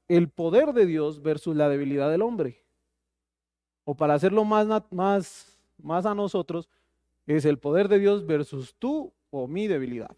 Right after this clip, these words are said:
Amén. Entonces, tenemos que tener eso muy claro. Ahora, Dios, es una verdad que Dios puede librarte a ti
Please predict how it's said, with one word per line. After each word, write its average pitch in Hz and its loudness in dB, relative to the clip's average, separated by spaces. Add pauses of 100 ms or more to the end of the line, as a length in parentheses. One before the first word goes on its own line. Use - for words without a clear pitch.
(800)
Amén. 147 -8 (120)
Entonces, 190 2 (340)
tenemos 175 -4
que 233 -4
tener 180 -2
eso 185 0
muy 196 -6
claro. 180 6 (180)
Ahora, 165 6 (800)
Dios, 170 0 (220)
es 151 -6
una 208 -4
verdad 175 2
que 180 0
Dios 170 -2
puede 202 6
librarte 208 6
a 196 4
ti 151 -4